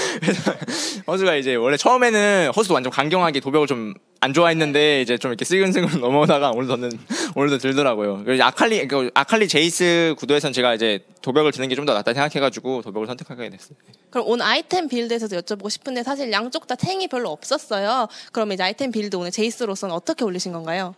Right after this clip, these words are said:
Speaker 1: 어, 요새 좀 이제 도벽 들면은 좀 뭔가 만화도, 그러니까 만화가 좀 뭔가 부족하더라고요. 그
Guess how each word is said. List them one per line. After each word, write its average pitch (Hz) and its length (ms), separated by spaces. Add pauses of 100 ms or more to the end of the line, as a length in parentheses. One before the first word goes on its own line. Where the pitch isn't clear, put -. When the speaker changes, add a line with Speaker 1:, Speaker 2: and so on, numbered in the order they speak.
(460)
Speaker 1:
어, 107 220
요새 123 480
좀 107 460
이제 98 320 (200)
도벽 151 360
들면은 139 680
좀 98 120
뭔가 104 240
만화도, 143 640
그러니까 117 200
만화가 165 300
좀 151 220
뭔가 117 340 (800)
부족하더라고요. 151 720
그 104 160